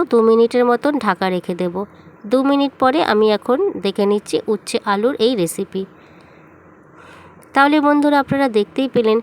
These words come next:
কত তাড়াতাড়ি সহজভাবে উচ্ছে আলুর এই রেসিপি রান্না হয়ে গেল।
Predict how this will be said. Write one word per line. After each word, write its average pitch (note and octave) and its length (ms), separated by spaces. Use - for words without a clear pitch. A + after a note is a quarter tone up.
কত C4+ 180
তাড়াতাড়ি A3 480
সহজভাবে G#3 600
উচ্ছে A#3+ 320
আলুর C4 260
এই B3+ 120
রেসিপি G#3+ 440
রান্না F#3 340
হয়ে F3 220
গেল। F3 180